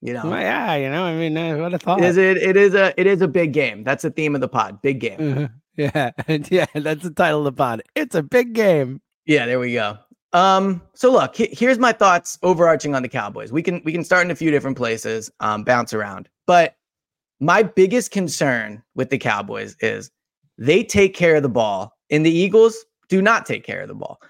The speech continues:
Speaker 1: Like, all year we've talked about the turnovers, and they've been mostly able to overcome them. Clearly the one in the Jets game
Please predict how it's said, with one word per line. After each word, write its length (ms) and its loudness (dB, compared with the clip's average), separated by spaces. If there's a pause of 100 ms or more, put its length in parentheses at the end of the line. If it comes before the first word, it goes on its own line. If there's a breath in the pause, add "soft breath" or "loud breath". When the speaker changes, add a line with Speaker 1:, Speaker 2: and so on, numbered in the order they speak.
(120)
Speaker 1:
Like, 200 2
all 200 6
year 160 4
we've 140 4
talked 200 2
about 160 2
the 60 -12
turnovers, 460 4
and 80 0
they've 120 4
been 180 0
mostly 420 2
able 180 4
to 40 4
overcome 380 0
them. 100 -2
Clearly 300 2
the 100 2
one 200 0
in 80 -2
the 80 -6
Jets 260 0
game 300 -4